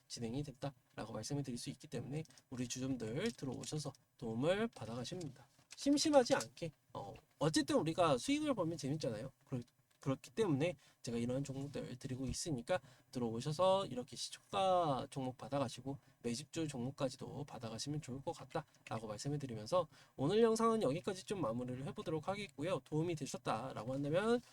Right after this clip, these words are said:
구독과 좋아요 한 번씩만 부탁을 드리겠고, 그리고 제가 말씀을 드렸던 대로, 어, 영상 하단에 더보기를 클릭하시게 되면은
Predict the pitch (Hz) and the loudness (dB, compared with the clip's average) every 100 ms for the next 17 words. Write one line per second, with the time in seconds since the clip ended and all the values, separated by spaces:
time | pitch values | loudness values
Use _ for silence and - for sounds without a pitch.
0 | - - 143 - 110 - 139 190 - 139 | -18 -6 -4 0 0 -2 -2 -4 -4 -4
1 | 151 139 - - 196 - 190 180 - 135 | -2 -2 -4 -6 -6 -4 -2 -2 -2 -4
2 | 147 131 131 113 - - - - - - | -2 -4 -6 -6 -2 -2 -2 -8 -20 -2
3 | 151 165 175 175 175 165 131 113 135 165 | 0 4 6 6 8 6 4 2 -2 0
4 | 165 127 180 262 247 202 185 175 127 120 | 2 2 2 2 2 0 0 0 0 2
5 | 160 - _ - 101 113 117 139 196 208 | 0 -2 _ -10 -8 -4 -4 -2 0 0
6 | 170 180 _ _ _ _ _ _ _ _ | 0 -4 _ _ _ _ _ _ _ _
7 | _ _ _ _ _ _ _ _ _ _ | _ _ _ _ _ _ _ _ _ _
8 | - 143 185 196 202 196 220 214 208 214 | 2 4 4 0 -2 0 -2 -2 -4 -2
9 | 208 151 131 175 208 226 | 0 0 2 0 0 0